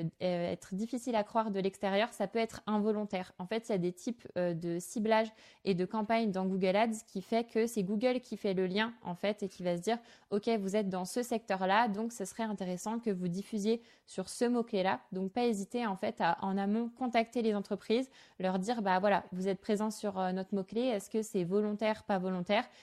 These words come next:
Et, euh, si, euh, l'entreprise vous dit, euh, « C'est pas volontaire », bah, du coup, euh, là, ils peuvent directement, eux, exclure votre nom de marque de leur compte Google Ads. Et après, bah, s'ils vous disent que c'est volontaire, euh, c'est une autre histoire. <laughs> Mais, euh, mais voilà. Et à savoir que c'est légal, on va dire,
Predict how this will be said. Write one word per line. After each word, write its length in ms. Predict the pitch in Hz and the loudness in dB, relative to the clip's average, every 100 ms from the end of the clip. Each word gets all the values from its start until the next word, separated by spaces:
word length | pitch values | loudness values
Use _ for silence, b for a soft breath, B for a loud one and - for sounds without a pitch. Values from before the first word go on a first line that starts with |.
| - - | -16 -2
Et, 140 | 190 180 | 2 2
euh, 60 | 170 | 0
si, 320 | - - 247 | -6 -2 2
euh, 160 | 220 185 | 4 4
l'entreprise 580 | 185 180 202 - 226 196 | 0 -2 -6 -2 -2 -2
vous 120 | 185 | -4
dit, 240 | 190 220 | -2 0
euh, « 140 | 180 170 | 2 0
C'est 160 | - | -2
pas 140 | 202 208 | 0 0
volontaire », 520 | 208 208 208 214 208 | 0 -2 0 0 0
bah, 200 | 196 170 | -2 -2
du 140 | 160 170 | -2 -8
coup, 280 | - 208 208 | -6 -2 0
euh, 180 | 160 | 0
là, 180 | 165 185 | 0 0
ils 80 | 185 | -2
peuvent 200 | 185 180 | -2 -2
directement, 640 | 175 190 180 190 185 196 - | -2 -4 -4 -4 -2 -2 0
eux, 100 | 208 - | -2 0
exclure 540 | 233 - - 247 240 - - _ | -4 -4 -2 0 0 -6 -20 _
votre 380 | 175 220 220 233 | 0 2 2 -2
nom 160 | 208 196 | -2 0
de 40 | |
marque 280 | 196 214 - | 0 -2 0
de 80 | 196 | 2
leur 220 | 202 202 | 2 0
compte 180 | 214 202 | -2 0
Google 260 | 190 180 175 | 0 2 4
Ads. 200 | 220 220 - b b b | 4 2 -8 b b b
Et 120 | 196 | 2
après, 320 | 160 - 214 | 2 2 0
bah, 180 | 185 170 | 2 -2
s'ils 220 | - 208 | -4 -2
vous 100 | 185 | 0
disent 240 | 175 202 - | -2 -4 -6
que 180 | 185 170 | -8 -6
c'est 140 | 185 | -4
volontaire, 560 | 170 170 170 196 220 196 | -4 -6 -4 -2 -2 -2
euh, 180 | 165 170 | -4 -4
c'est 140 | - 214 | 0 2
une 100 | 208 | 2
autre 200 | 202 202 | 0 -4
histoire. 420 | - 196 208 - | 2 4 4 0
<laughs> 800 | 262 - 233 247 233 233 247 277 | -6 -4 -4 8 10 10 6 6
Mais, 240 | 202 190 | 4 4
euh, 220 | 180 175 196 | 4 4 4
mais 140 | 214 | 6
voilà. 260 | 208 196 - | 8 6 6
Et 100 | 214 | 6
à 60 | |
savoir 320 | 214 220 254 - | 6 6 4 2
que 140 | 247 | -2
c'est 520 | 220 - 196 196 190 185 | 0 4 4 6 4 4
légal, 460 | 208 220 220 254 | 4 6 6 6
on 60 | 233 | 4
va 100 | 196 | 0
dire, 180 | 190 | 0